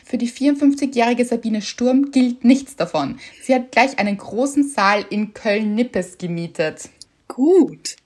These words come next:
Speaker 1: Das ist auch die richtige Einstellung hier.
Speaker 2: Mhm.
Speaker 1: Ich würde sagen, es hat geklappt und höre euch gerade rufen, ‚You go, girl!‘ <laughs> Mit Sternen in den Augen, Emojis.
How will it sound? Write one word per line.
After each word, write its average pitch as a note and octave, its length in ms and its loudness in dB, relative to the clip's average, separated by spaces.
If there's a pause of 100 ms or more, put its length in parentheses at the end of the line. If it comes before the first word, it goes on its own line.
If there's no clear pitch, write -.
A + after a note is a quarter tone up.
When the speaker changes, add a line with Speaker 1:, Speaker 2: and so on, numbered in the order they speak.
(120)
Speaker 1:
Das D#3+ 200 -14
ist - 220 -10
auch F#3+ 100 -12
die F#3+ 160 -6
richtige B3+ 460 0
Einstellung G#3 520 2
hier. F3+ 420 2
Speaker 2:
Mhm. D#3+ 640 -6 (100)
Speaker 1:
Ich C#4 220 -2
würde D#4 180 2
sagen, A#3+ 460 2
es A#3+ 160 -6
hat A#3+ 160 -2
geklappt A3 560 -2
und G#3+ 240 -2
höre C4 500 4
euch A3+ 160 -2
gerade G3 340 0
rufen, G#3+ 580 0
‚You D#4 500 0
go, C4 300 4
girl!‘ E3+ 480 4 (760)
<laughs> C4 160 8 (400)
Mit C4 280 0
Sternen F#3+ 500 2
in F#3 140 -4
den F#3 120 0
Augen, D#3+ 420 0
Emojis. D#3 680 -6